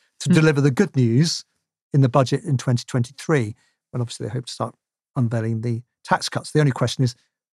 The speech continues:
Speaker 1: who would the fresh face be? And to be honest, the cast list of potential future chancellors is not that great.
Speaker 2: I was gonna
Speaker 1: <laughs>
Speaker 2: say this week I'm buying, uh, shares in Oliver Dowden because it seems to me he's very much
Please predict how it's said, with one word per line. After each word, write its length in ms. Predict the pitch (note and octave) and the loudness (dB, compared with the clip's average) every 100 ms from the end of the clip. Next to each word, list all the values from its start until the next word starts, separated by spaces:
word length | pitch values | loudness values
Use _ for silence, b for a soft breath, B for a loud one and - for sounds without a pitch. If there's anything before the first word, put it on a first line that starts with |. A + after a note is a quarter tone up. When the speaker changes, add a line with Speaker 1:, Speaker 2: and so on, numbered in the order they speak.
| _ | _
Speaker 1:
who 140 | F#3+ D3 | 0 2
would 200 | C3+ A#2+ | 0 0
the 80 | C#3+ | 0
fresh 300 | E3 C3+ - | 0 0 0
face 260 | C3 A#2+ | 0 0
be? 320 | - E3+ A2+ - | 0 0 0 2
And 160 | D3 | 0
to 80 | B2+ | 2
be 100 | D3 | 2
honest, 380 | E3+ D3+ B2 - _ _ - | 4 2 -2 -8 _ _ -8
the 80 | |
cast 380 | D3 - E3 - | -2 4 2 2
list 180 | C#3 - | -2 -2
of 60 | B2+ | -6
potential 460 | B2+ - D#3+ - | -4 -2 -2 -2
future 320 | B2 D#3 D#3 C#3 | -4 -4 -4 -2
chancellors 480 | E3 D3+ - C3 | 2 2 2 0
is 140 | C3+ B2 | 2 4
not 260 | D3+ D#3+ - | 4 2 2
that 220 | D#3 D3 | 0 0
great. 400 | C#3+ D3+ G3 G#3+ - | 0 2 0 -4 -2
Speaker 2:
I 160 | A3+ C#4 | 2 4
was 100 | C4+ | 4
gonna 160 | C4 | 4
Speaker 1:
<laughs> 80 | G3+ | 2
Speaker 2:
say 60 | G#3+ | 0
this 160 | G#3 | 2
week 120 | G#3 G3+ | 0 2
I'm 220 | G#3 G3+ | 2 2
buying, 400 | G3+ F#3+ E3+ F3 _ _ | 2 2 0 -4 _ _
uh, 240 | F3 E3+ D3+ | -4 -2 -2
shares 380 | - F#3 E3 E3 | -2 0 0 0
in 160 | F3 | -4
Oliver 340 | - F#3 E3+ E3 | -2 0 0 0
Dowden 600 | G3 G3 F#3 E3 - D#3+ _ | 2 4 4 0 -6 -14 _
because 540 | F#3+ - G3+ F#3 F#3+ | -6 -2 0 2 0
it 480 | - _ _ _ _ | -4 _ _ _ _
seems 200 | B3+ G#3 | 2 4
to 60 | A3 | 4
me 140 | G3+ | 4
he's 240 | F3+ F#3+ D#3+ | 4 0 0
very 320 | G#3 G3 F#3+ | 0 2 4
much 480 | F#3 D#3+ - - | 2 0 -4 -14